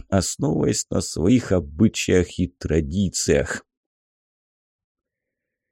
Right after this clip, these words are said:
Сперва черкесы кинулись вверх к уходящей отаре, но бегущая наперерез овчарка и два метких выстрела, уложивших двоих нападающих,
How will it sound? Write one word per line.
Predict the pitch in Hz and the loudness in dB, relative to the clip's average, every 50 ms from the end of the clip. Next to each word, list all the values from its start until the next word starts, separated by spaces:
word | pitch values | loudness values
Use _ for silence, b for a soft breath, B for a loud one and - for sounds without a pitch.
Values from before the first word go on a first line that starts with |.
| _ _ _ _ | _ _ _ _
Сперва | - - - - 110 104 147 220 214 | -12 -12 -2 0 2 4 4 2 4
черкесы | - 139 113 104 - - 180 165 - 135 | 4 2 2 2 -2 -4 -4 -2 -2 -2
кинулись | - - - 135 135 127 107 98 87 - - | -2 -2 -2 0 2 4 4 4 2 2 0
вверх | 98 90 80 73 82 113 143 127 - - - _ | -2 -2 -2 0 2 2 2 2 0 -6 -20 _
к | - | -14
уходящей | - - - 107 98 98 98 92 85 - - - - | -12 -2 0 0 4 6 4 4 4 2 0 -4 -4
отаре, | - - - 78 - _ _ 123 147 151 147 139 127 110 - | -4 -4 -6 -6 -6 _ _ 0 2 4 4 2 2 0 -2
но | 104 175 202 160 | -4 -2 -2 -2
бегущая | 175 - 135 190 202 226 - - - - 175 147 | 0 -2 0 0 0 -2 -2 -2 -4 -4 -4 -2
наперерез | 156 151 123 113 107 110 127 135 123 - - | -4 -4 -6 -6 -4 0 2 2 2 2 2
овчарка | 101 92 - - - 123 127 110 - - 95 | 0 0 0 -2 -2 -2 -2 -2 0 0 2
и | |
два | 90 82 90 98 95 | 2 4 2 4 4
метких | 98 87 78 - - 87 76 - | 4 2 0 0 -2 -2 -2 -2
выстрела, | 76 73 73 104 139 - - - 113 113 117 104 b b b b b _ | -4 -2 2 2 2 2 2 0 2 2 2 2 b b b b b _
уложивших | 104 110 110 110 107 92 113 113 92 - - 98 80 | 0 2 4 4 4 4 4 2 2 2 0 -2 0
двоих | 78 95 101 101 87 - | 2 2 2 2 2 0
нападающих, | - 95 - - 98 92 87 104 101 101 95 87 - - 104 98 - - | -2 -4 0 0 0 0 2 2 2 2 2 0 0 -2 -2 -4 -4 -8